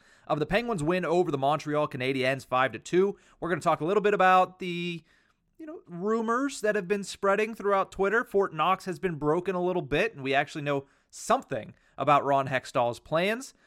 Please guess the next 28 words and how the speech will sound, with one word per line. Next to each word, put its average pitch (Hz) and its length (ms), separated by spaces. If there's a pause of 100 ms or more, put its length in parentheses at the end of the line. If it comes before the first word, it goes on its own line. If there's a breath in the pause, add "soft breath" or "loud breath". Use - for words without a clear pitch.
(100)
We'll 151 120
talk 160 240
about 143 320
that, 175 320
and 175 120
then 190 120
we're 196 180
obviously 180 380
gonna 160 120
finish 143 280
the 135 100
show 131 300
off, 120 240
as 180 260
we 139 160
always 113 540
do, 104 340 (560 soft breath)
with 254 180
our 139 120
shout-outs 110 500
and 113 100
call-outs 120 400
segment, 135 300
one 165 140
of 160 40
my 170 200
favorite 160 460
segments 143 680